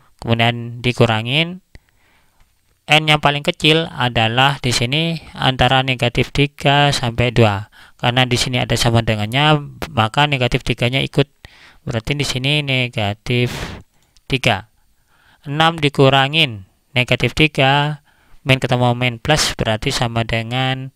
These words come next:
enam ditambah tiga, yakni sembilan. Jadi jawabannya adalah yang D. Lanjut.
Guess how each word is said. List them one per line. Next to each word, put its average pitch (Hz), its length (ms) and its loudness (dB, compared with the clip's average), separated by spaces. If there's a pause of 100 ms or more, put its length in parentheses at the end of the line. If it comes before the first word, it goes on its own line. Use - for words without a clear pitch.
enam 127 320 -2
ditambah 117 560 0
tiga, 131 560 -2 (240)
yakni 120 640 -4
sembilan. 101 560 -2 (560)
Jadi 113 240 0
jawabannya 120 560 0 (160)
adalah 110 320 -4
yang 123 640 -2 (160)
D. 104 400 -2 (1700)
Lanjut. 110 320 4